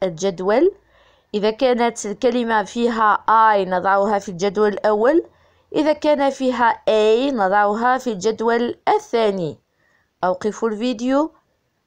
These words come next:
ضعوا الإجابات، بعدها انظروا إلى الإجابة المقدمة. لدينا أربع كلمات.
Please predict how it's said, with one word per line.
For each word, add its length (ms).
ضعوا 300
الإجابات، 760
بعدها 800
انظروا 360
إلى 240
الإجابة 580
المقدمة. 1120
لدينا 480
أربع 460
كلمات. 800